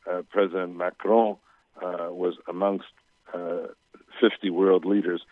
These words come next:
who attended. And the questions that we have to ask ourselves at this point is, what have we learned from all this? And more importantly, perhaps,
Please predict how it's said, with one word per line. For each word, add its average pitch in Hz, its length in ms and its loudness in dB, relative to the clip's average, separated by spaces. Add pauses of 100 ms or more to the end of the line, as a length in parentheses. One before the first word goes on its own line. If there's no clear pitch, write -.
(240)
who 92 120 2
attended. 95 400 0
And 95 100 -4
the 98 60 -2
questions 123 640 2 (580)
that 101 100 -6
we 98 120 0
have 120 220 4
to 104 120 -4
ask 117 320 0
ourselves 85 500 -8
at 78 120 -16
this 87 160 -12 (100)
point 82 260 -6 (380)
is, 98 160 -6
what 127 160 8
have 151 100 8
we 117 160 4
learned 107 520 2 (760)
from 90 200 -18
all 82 220 -8
this? 73 220 -12 (520)
And 90 100 -6
more 123 220 2
importantly, 98 560 0
perhaps, 90 500 -6